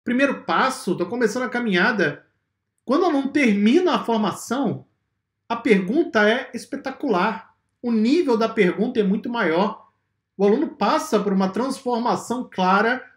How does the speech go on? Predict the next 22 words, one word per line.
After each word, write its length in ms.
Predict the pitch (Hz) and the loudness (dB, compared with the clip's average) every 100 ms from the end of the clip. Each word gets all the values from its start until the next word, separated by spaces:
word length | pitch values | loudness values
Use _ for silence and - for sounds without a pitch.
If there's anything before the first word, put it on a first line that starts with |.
| _ | _
adquirindo 640 | 185 190 196 247 226 277 254 | -4 -4 -2 0 2 0 -2
conhecimento 560 | 226 214 220 185 190 | 0 0 -2 -2 -2
no 100 | 214 | -2
meio 160 | 190 196 | 0 0
do 100 | 208 | -2
caminho. 480 | 247 220 214 202 - _ _ _ _ _ 196 | -4 -2 -2 -4 -10 _ _ _ _ _ -2
Não 180 | 349 | -2
só 220 | 349 277 254 | -2 -4 -2
sobre 220 | 226 208 | 0 -2
ciência 520 | - 214 190 220 190 | -2 0 2 2 -2
de 100 | 160 | -2
dados, 520 | 139 170 156 131 - _ _ _ 233 | 0 2 0 -4 -16 _ _ _ -10
mas 120 | 220 | -4
sobre 220 | 262 269 | -2 0
o 80 | 247 | 2
uso 180 | 277 226 | 2 0
do 80 | |
sistema 200 | 196 220 | 0 0
operacional, 1000 | 220 220 208 208 214 143 143 180 170 165 - _ | 2 0 -2 -2 -4 -2 0 0 -2 -6 -16 _
uso 220 | 247 277 233 | 0 2 2
das 180 | 220 | 0
ferramentas, 840 | 226 208 202 160 185 190 151 147 | 0 0 0 0 0 0 0 -2